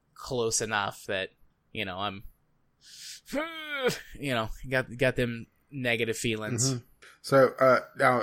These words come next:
Speaker 2: is this going to bed dis-, uh, depressed still, or?
Speaker 1: Uh, going to bed slightly hopeful.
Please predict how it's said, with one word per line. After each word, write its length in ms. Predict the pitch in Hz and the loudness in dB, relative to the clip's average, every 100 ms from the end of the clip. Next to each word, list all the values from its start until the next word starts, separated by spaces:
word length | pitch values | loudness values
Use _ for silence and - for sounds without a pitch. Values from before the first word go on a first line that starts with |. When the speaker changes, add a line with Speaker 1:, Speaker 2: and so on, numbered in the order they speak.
| - | 0
Speaker 2:
is 140 | 123 | 2
this 180 | 143 - | 4 6
going 300 | 151 143 127 | 6 6 4
to 320 | 127 120 117 | 4 2 0
bed 380 | 110 120 117 95 | 4 6 6 0
dis-, 220 | - 98 - - | -8 -8 -10 2
uh, 240 | 139 113 92 - | 6 6 4 -4
depressed 440 | - - 143 160 - | -6 2 6 6 4
still, 440 | - 170 160 165 | 6 8 8 6
or? 460 | 120 101 98 95 - _ _ _ - - _ | 4 4 4 2 -4 _ _ _ -16 -16 _
Speaker 1:
Uh, 400 | 135 139 139 139 | 6 8 8 8
going 460 | 143 175 208 233 247 | 6 8 8 8 6
to 100 | 233 | 4
bed 520 | 208 208 214 202 208 - _ _ - | 8 10 10 8 4 0 _ _ -2
slightly 960 | - - 180 180 185 190 180 180 180 160 | 2 4 8 6 6 4 2 0 -4 -2
hopeful. 600 | 143 160 156 135 110 | 2 2 2 0 0